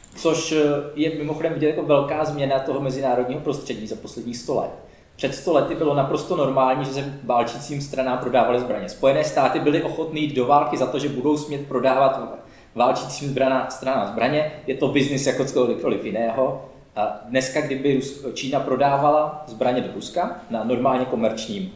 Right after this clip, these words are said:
základě, tak bychom to považovali téměř jako za válečný akt. A přitom jako historicky to je úplně v pohodě. Prodáváte zbraně, biznis jako každý, dneska ne. A to by se Rusku dneska jako velmi hodilo, protože pořád má,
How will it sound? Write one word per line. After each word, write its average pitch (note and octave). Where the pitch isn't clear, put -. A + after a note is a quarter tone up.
základě, G#2+
tak A#2
bychom B2
to B2+
považovali A2+
téměř A2+
jako A2
za G#2+
válečný F#2+
akt. -
A F#2
přitom C3+
jako C#3
historicky D3
to -
je C3+
úplně B2+
v -
pohodě. G2+
Prodáváte D3
zbraně, C#3+
biznis A2+
jako A2
každý, -
dneska A#2
ne. -
A F#2+
to D#3
by G3
se F#3+
Rusku E3
dneska D#3+
jako D3
velmi C#3
hodilo, G#2
protože G2+
pořád F3
má, E3